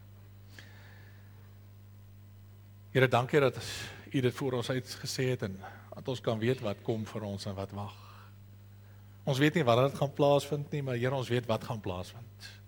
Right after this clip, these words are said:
En hierdie agste teken, Here, dis die grootste en die wonderlikste ding wat ons as kinders van U kan, kan na soek ook. Die dag wat U terugkom en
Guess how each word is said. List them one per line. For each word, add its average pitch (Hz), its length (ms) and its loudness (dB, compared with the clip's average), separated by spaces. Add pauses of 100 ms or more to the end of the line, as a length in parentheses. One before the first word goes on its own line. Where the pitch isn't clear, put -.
(960)
En 123 80 2
hierdie 131 240 6
agste 135 320 2
teken, 117 380 -4
Here, 98 260 -6 (640)
dis 113 180 -4
die 120 160 -4
grootste 131 520 0
en 113 100 -8
die 107 100 -6
wonderlikste 123 480 -2
ding 104 160 -6
wat 98 160 -12
ons 107 320 -12
as - 160 -10
kinders 127 300 -4
van 120 160 -10
U 104 60 -12 (100)
kan, 98 160 -8 (1500)
kan 143 160 2
na 113 160 2
soek - 300 -8
ook. - 240 -10 (520)
Die 107 120 -6
dag 135 180 6
wat 135 220 0
U 127 40 -6 (120)
terugkom 110 500 -4
en 95 140 -8